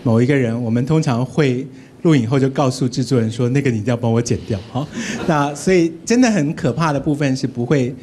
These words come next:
在大家面前播出，那能够播出的都是我们已经觉得是不会伤害到对方的状况下。可是为了节目的乐趣，不免有时候还是会发生这种事情，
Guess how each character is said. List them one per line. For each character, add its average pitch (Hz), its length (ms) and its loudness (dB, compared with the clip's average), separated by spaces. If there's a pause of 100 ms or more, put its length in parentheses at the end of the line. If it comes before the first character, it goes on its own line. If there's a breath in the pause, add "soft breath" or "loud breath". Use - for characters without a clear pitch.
(400 loud breath)
在 143 140 0
大 127 120 0
家 127 140 2
面 127 160 2
前 110 180 -4
播 110 220 -2
出， 110 240 -6
那 147 140 2
能 143 160 2
够 180 120 2
播 165 200 2
出 160 160 -2
的 131 40 0
都 135 140 0
是 131 100 -4
我 120 120 2
们 113 120 -2
已 110 60 -4
经 117 180 0
觉 113 140 -2
得 107 260 -4 (380 loud breath)
是 123 340 2 (120)
不 131 100 0
会 147 100 4
伤 131 200 -2
害 135 120 0
到 120 160 -2
对 113 200 -2
方 113 160 -2
的 110 80 -2
状 107 200 -2
况 104 220 -8
下。 101 180 -8 (320 loud breath)
可 147 120 0
是 175 340 2
为 190 160 2
了 160 80 2
节 151 140 0
目 156 120 0
的 151 80 2
乐 147 140 2
趣， 139 140 -2
不 151 120 -4
免 135 200 0
有 107 100 -4
时 110 100 -2
候 131 40 2
还 123 80 2
是 127 80 0
会 120 40 2
发 123 120 -2
生 123 100 0
这 135 80 0
种 113 100 0
事 117 160 -4
情， 110 160 -8